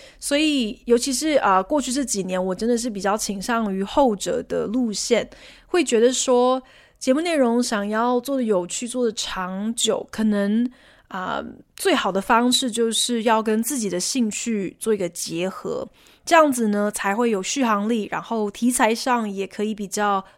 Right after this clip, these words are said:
多元、比较广泛，不会被设限哦。迈入那些老外教我的事的第十个年头，我依然想要尝试一些不同的题材，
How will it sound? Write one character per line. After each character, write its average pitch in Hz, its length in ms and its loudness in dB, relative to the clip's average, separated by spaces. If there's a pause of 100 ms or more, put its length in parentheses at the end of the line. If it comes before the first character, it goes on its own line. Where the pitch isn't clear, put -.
多 311 260 4
元、 196 340 0
比 - 80 -12
较 214 220 0
广 196 360 2
泛， 233 320 2
不 - 140 -10
会 226 140 -2
被 202 360 -2 (300)
设 262 360 0
限 - 380 -4
哦。 - 180 -12 (1080)
迈 349 160 4
入 339 160 4
那 311 160 6
些 302 140 2
老 240 160 4
外 208 120 4
教 220 140 0
我 226 60 0
的 196 100 -2
事 - 180 -4
的 208 80 -2
第 226 140 -4
十 - 260 -4
个 202 180 -2
年 190 360 -4
头， 190 480 -6 (920)
我 247 140 2
依 294 140 0
然 254 340 2
想 208 160 -6
要 196 120 -2
尝 202 400 -6
试 233 220 -6
一 226 100 -2
些 214 300 -2
不 262 180 -6
同 202 200 -8
的 202 80 -6
题 196 200 -14
材， - 360 -6